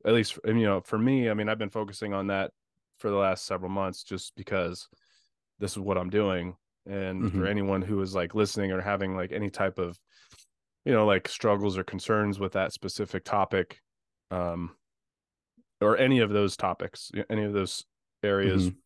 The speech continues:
Speaker 1: that I just mentioned, I think focusing on trying to make that better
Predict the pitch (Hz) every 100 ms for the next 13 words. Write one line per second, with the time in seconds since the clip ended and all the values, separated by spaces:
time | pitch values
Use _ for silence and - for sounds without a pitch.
0 | - 95 92 87 107 101 - 90 87 _
1 | _ _ _ _ - 107 98 _ _ _
2 | - - _ _ 123 113 104 110 104 95
3 | 110 101 98 98 - 92 92 95 95 107
4 | 120